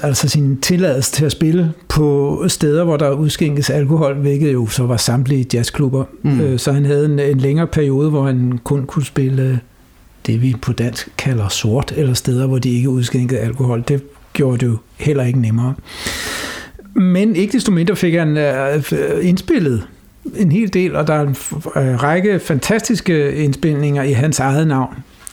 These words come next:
Speaker 1: øh, fra, øh, slutningen af fyrrerne på Blue Note, f-, hvor man hører en lang række af hans kompositioner, som jo også var det helt ekstraordinære ved ham, at hans, hans evne til at skrive, øh,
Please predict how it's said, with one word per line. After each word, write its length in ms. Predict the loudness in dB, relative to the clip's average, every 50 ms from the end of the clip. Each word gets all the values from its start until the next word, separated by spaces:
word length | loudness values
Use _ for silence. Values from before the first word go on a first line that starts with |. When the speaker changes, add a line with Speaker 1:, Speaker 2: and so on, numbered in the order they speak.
| -8 -2 0
Speaker 1:
øh, 140 | 0 0
fra, 580 | -2 -2 -2 -2 0 0 0 0 0 -2 -2 -4 -2
øh, 180 | -2 0 0 0
slutningen 480 | -2 -2 -2 0 0 2 2 0 0 0
af 60 | -2
fyrrerne 480 | 0 0 0 2 2 2 2 2 0 -2 -4 -8 -20 -20 -18 -8 -4
på 80 | -2
Blue 260 | -2 0 2 2 2 2
Note, 300 | 2 2 0 -2 -4 -8 -14 -18 -16 -12
f-, 400 | -10 -8 -6 -6 -6 -6 -4 -2
hvor 140 | 0 0 2
man 220 | 2 2 2 2
hører 200 | 2 2 2 2
en 60 | 0
lang 320 | 0 0 0 -2 -2 -2 -2
række 320 | 0 0 0 0 0 0
af 100 | 0 0
hans 360 | 0 0 0 0 -2 -6 -8 -6
kompositioner, 680 | -2 0 0 2 2 0 0 0 0 -2 -2 0 -2 -2
som 140 | 0 0 0
jo 100 | 0 2
også 180 | 0 0 0 0
var 80 | -2 0
det 200 | 0 0 0 -2 -4 -10 -20 -20 _ _ -20 -20 -20 -16 -10
helt 560 | -8 -4 0 0 0 0 -2 -4 -8 -10 -10 -8 -4
ekstraordinære 720 | -2 -2 -2 -2 0 0 0 0 0 0 0 0 -2 0
ved 80 | 0 0
ham, 260 | 0 0 0 -2 -2
at 140 | -2 0 0
hans, 380 | 2 2 0 0 -2 -4 -8 -8
hans 400 | -4 -2 0 0 0 0 -2 -4 -2
evne 340 | 0 0 2 2 2 0 0
til 160 | 0 -2 -2
at 200 | 0 0 0 0
skrive, 520 | 0 0 0 2 2 2 2 0 0 0
øh, 240 | 0 0 0 -2